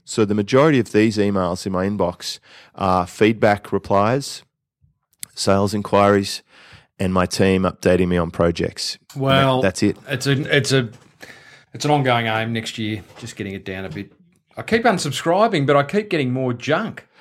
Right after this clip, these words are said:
Speaker 1: I'll send you over inbox relief, and you can have a look through that. And then what I'll do is, after that, if, if that still doesn't work,
Speaker 2: <laughs>
Speaker 1: and,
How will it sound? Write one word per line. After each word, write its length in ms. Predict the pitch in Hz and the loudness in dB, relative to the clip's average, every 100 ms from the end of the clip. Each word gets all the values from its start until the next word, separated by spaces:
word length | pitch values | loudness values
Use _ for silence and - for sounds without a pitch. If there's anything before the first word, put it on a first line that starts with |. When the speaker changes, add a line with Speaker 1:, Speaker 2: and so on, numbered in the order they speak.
| - | 2
Speaker 1:
I'll 160 | 113 123 | 4 4
send 260 | 143 131 | 4 4
you 120 | 120 110 | 6 6
over 380 | 104 95 92 | 6 6 4
inbox 520 | - 98 95 90 - - | 4 0 2 0 0 -4
relief, 360 | 85 85 87 | -2 -2 -4
and 100 | 92 | -8
you 60 | 87 | -8
can 100 | 90 | -2
have 140 | 98 | 0
a 20 | 92 | 0
look 160 | 90 | -2
through 200 | - 87 | -4 -2
that. 320 | 85 82 80 - | 0 0 -2 -8
And 160 | 90 92 | -6 -4
then 360 | 90 90 - - _ _ - | -4 -6 -14 -20 _ _ -2
what 180 | 107 | 4
I'll 80 | 101 | 6
do 120 | 92 | 6
is, 300 | 90 85 - - _ - | 2 0 -8 -16 _ -2
after 320 | 104 113 202 | 0 0 0
that, 180 | 107 131 | 2 2
if, 280 | 120 - - | 0 -6 -16
if 160 | 98 | -4
that 180 | - 110 | 0 0
still 240 | - 131 117 | 2 4 4
doesn't 280 | 117 110 104 | 4 2 2
work, 340 | 95 104 113 - 160 | 4 4 2 -4 -4
Speaker 2:
<laughs> 180 | - - | -4 -4
Speaker 1:
and, 240 | 104 101 | -4 -4